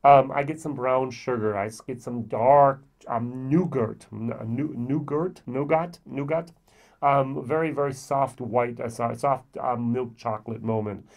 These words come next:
And I get some dark plum with a little bit of brown sugar on top of this. This is actually very interesting and nice. So I have not read the tasting notes yet. I'm gonna do that. I forgot to do it actually in my video beforehand in German.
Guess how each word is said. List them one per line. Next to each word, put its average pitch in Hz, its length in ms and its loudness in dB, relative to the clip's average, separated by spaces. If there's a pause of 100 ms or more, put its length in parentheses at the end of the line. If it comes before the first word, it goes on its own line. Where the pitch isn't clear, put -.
(240)
And 123 80 -2
I 131 60 0
get 143 180 -8
some 123 140 -8
dark 120 360 -2
plum 123 460 0
with 117 140 -2
a 113 40 -4
little 127 440 -4
bit 110 180 -4
of 110 120 -4
brown 104 280 -4
sugar 107 320 -4
on 92 160 -8
top 98 220 -6
of 92 80 -12
this. 90 240 -12 (280)
This 302 200 -2
is 147 100 -4
actually 113 300 -2
very 104 280 -2
interesting 131 440 -4
and 113 100 0
nice. 160 320 0 (1400)
So 151 120 -2
I 143 100 4
have 165 220 4
not 185 240 2
read 160 240 0
the 156 60 -4
tasting 143 440 -6
notes 127 240 -4
yet. 113 220 -2
I'm 113 100 -4
gonna 113 160 0
do 117 180 -4
that. 104 180 2
I - 60 -4
forgot 117 400 0
to 123 60 -4
do 120 160 -4
it 117 60 -2
actually 110 340 -2
in 107 60 -6
my 107 120 -4
video 104 320 -6
beforehand 107 540 -2
in 101 100 -12
German. 147 420 -4